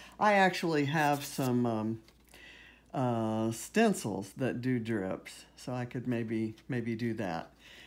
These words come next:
Um, there are a couple pieces of paper here. They don't look like, um, patterned paper.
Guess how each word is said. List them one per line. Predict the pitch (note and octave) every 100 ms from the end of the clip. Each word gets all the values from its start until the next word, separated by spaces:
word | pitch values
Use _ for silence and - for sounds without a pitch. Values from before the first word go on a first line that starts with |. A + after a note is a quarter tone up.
| -
Um, | - D3+ D3 C3+ C3+ B2+ - - - - - - - _
there | D#3+ D#3+ D#3 D#3
are | D3+ D3+
a | C#3
couple | C#3 B3+ C4+ B3+ A3+ G#3+ - - _ _ _ _ _ _ - _ - -
pieces | - A#3 A3+ G#3+ E3+
of | D#3 C3+ C3 -
paper | A3 G#3+ G#3+ G3+ G3 F#3+
here. | - G3+ F#3+ F#3 F#3 - -
They | D#3
don't | D3 E3+ D#3+
look | E3+ F3 -
like, | E3 D#3 D3+ D3 C#3+ - -
um, | C#3+ C3 B2+ B2+ B2+ - -
patterned | - F#3 G3 F#3+ F3+
paper. | F#3 F#3+ F#3 F#3 F#3+